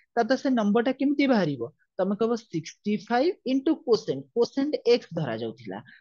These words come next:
ପ୍ଲସ୍ ରିମାଇଣ୍ଡର ହଉଛି କେତେ? ଫିଫ୍ଟି ୱାନ୍। ଆକୁ ଯେତେବେଳେ ଏଇ ନମ୍ବରଟାକୁ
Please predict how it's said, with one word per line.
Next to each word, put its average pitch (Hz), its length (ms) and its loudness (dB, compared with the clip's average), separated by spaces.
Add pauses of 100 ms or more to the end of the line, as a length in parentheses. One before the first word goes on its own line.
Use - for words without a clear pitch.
(160)
ପ୍ଲସ୍ 277 320 4
ରିମାଇଣ୍ଡର 233 480 0
ହଉଛି 240 240 -2
କେତେ? 202 220 -2
ଫିଫ୍ଟି 233 400 -6
ୱାନ୍। 233 220 -6 (380)
ଆକୁ 180 340 0
ଯେତେବେଳେ 285 340 4
ଏଇ 269 100 4
ନମ୍ବରଟାକୁ 254 500 2